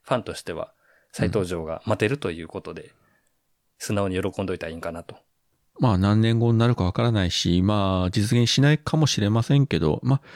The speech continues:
Speaker 2: あ、
Speaker 1: うん。
Speaker 2: とりあえずやっぱりガーディアンズのメンバー誰一人欠けることなく、
Speaker 1: うん。
Speaker 2: ね、新しい道に進み出した、まあ、多分幸せな方向にね、進んでいくと思われるので、
Speaker 1: はい。
Speaker 2: それも最高のハッ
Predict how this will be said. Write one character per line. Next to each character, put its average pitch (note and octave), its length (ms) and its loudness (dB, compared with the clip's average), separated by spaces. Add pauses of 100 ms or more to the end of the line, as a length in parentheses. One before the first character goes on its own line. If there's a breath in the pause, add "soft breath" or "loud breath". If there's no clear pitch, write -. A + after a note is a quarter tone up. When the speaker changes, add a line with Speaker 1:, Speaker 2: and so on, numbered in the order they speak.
(240 loud breath)
Speaker 2:
あ、 - 40 -8
Speaker 1:
う F#2+ 40 -6
ん。 F2 160 -12
Speaker 2:
と - 120 0
り B3 180 4
あ D4 60 4
え - 20 4
ず G#3+ 100 2
や C3 60 4
っ - 40 -2
ぱ - 140 -4
り A2 300 2 (320)
ガ D#3+ 180 4
ー G#3 60 -4
デ C4+ 60 4
ィ F#3 40 6
ア C#3+ 60 4
ン - 20 2
ズ G#2+ 100 -4
の E2 120 0
メ G2+ 180 2
ン A#2+ 100 2
バ E2 280 0
ー - 120 -8
誰 G#2+ 240 2
一 - 240 -2
人 G#3 180 0
欠 - 200 -6
け B2+ 80 2
る C3+ 100 2
こ C3+ 160 0
と C#3 120 0
な C#3+ 120 4
く、 F#2 400 2
Speaker 1:
う - 80 -4
ん。 G2 440 -2
Speaker 2:
ね、 B2+ 240 0 (420)
新 G#2 300 0
し - 100 -2
い F2+ 160 2
道 - 140 -4
に D#2+ 40 2
進 F#2 200 -2
み F2+ 80 2
出 F2 120 0
し - 100 -6
た、 D#2 200 -2
ま E2+ 340 -2
あ、 - 100 -20 (400 soft breath)
多 A#2 80 0
分 E2+ 160 0
幸 F2+ 260 2
せ F2 140 -2
な E2 220 0
方 F2+ 200 0
向 E2+ 140 0
に E2+ 80 0
ね、 C3 140 4
進 G#2 220 0
ん F#2+ 40 2
で F#2 80 0
い - 20 -2
く - 80 -8
と - 120 -2
思 D#2+ 180 0
わ F2+ 80 2
れ F2+ 100 0
る E2 120 -4
の D2 120 -4
で、 D#2 340 0
Speaker 1:
は F2 220 -4
い。 - 180 -12 (720 soft breath)
Speaker 2:
そ - 120 -4
れ D3+ 60 2
も D3 80 2
最 C#3+ 240 0
高 E3 220 2
の E3+ 80 4
ハ - 160 -2
ッ - 40 -2